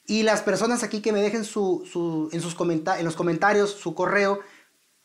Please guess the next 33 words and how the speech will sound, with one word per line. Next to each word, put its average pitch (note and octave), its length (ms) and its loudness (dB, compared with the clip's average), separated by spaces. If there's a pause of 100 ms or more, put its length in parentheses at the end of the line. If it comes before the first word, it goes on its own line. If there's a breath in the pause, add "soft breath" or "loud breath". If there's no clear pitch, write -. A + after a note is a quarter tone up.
(120)
van D#3+ 200 0
a G3+ 80 -2
participar F3+ 580 0
el F3 140 2
día F3 240 0
viernes F#3+ 640 0
tres F3+ 240 -2
de F#3 40 0
abril F#3+ 360 0
en D#3+ 100 -2
una E3 220 -2
consultoría E3 720 -2
que D3+ 100 -6
voy C3+ 160 -4
a D3 40 -4
hacer D3+ 180 -2
en C#3+ 200 0
vivo G3+ 360 2
en F#3 100 -2
Zoom A3 340 -2
y D3+ 140 -4
ahí C#3+ 120 -2
voy D#3 120 2
a D#3+ 60 0
atender C#3 320 -6
tus D3 180 -12
preguntas D3 540 -6
directamente. D#3 720 -6 (680 loud breath)
Bien, G#3+ 440 2 (640)
pues D#3+ 180 0
entonces G3 400 0
en F3 80 -2
este G3+ 380 0